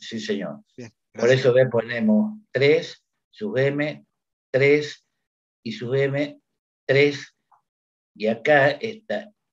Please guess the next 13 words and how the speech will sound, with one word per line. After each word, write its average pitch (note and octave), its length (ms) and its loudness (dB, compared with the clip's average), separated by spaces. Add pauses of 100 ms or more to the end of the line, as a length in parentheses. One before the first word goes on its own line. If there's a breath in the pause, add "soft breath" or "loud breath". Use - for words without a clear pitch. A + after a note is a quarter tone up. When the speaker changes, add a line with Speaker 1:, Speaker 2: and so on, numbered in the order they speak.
(120)
Speaker 1:
F, C3+ 840 0
este, - 680 -10
N D#3+ 320 -2
sub B2+ 280 -4
M B2+ 380 4
por F#2+ 220 -4
F B2+ 520 -2
N B2 340 -4
uno C3+ 420 -2
M, C#3 380 -6
que - 100 -14
ves F#2 480 -8
acá, B2+ 460 -4